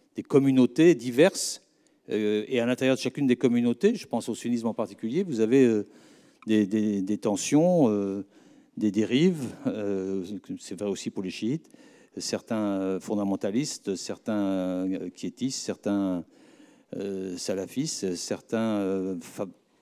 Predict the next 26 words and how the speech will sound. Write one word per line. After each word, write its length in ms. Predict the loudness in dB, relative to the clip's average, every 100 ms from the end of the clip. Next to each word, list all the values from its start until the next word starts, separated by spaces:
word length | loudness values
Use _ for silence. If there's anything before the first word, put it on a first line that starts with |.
| -16
partisans 460 | -14 -10 -4 -4
d'un 220 | -2 -2
islam 300 | -4 -4 -4
modéré. 460 | -4 -4 -4 -4 -4 _ _ -20 _ _ _ _
Et 60 | -2
donc, 300 | 4 4 6
euh, 280 | 2 2 -2 -10 -16 -18 -18 -18 -16 -16 -18 -20 -20
je 140 | -12 -2
pense 200 | -2 2
que 80 |
la, 180 | 0 0
la 280 | -2 -2 -2
solution 720 | 2 2 2 0 2 2 0
politique, 760 | -2 2 2 0 -2 -4 -6 -20 _ _ _ _ _ -20
euh, 100 | -18
doit, 640 | -16 -16 -2 4 4 4 -2
euh, 220 | -8 -8 -6
impérativement 1080 | -4 0 0 -2 -4 -2 0 2 0 -4 -16 -20 _ _ -20 -20
répondre 440 | -12 -8 2 4 4
à 60 |
deux 120 | 0
critères. 540 | -2 -4 -2 0 0 -4 -12 _ _ _ _ _ _ _ _ _ _ _ -20 _ _ _ _ _ _ _ _ -6
D'abord, 380 | -2 4 4
l'intégrité 640 | 6 4 4 -2 -2 0 2
des 120 | 2
territoires, 600 | 0 -4 -4 -2 -2 -4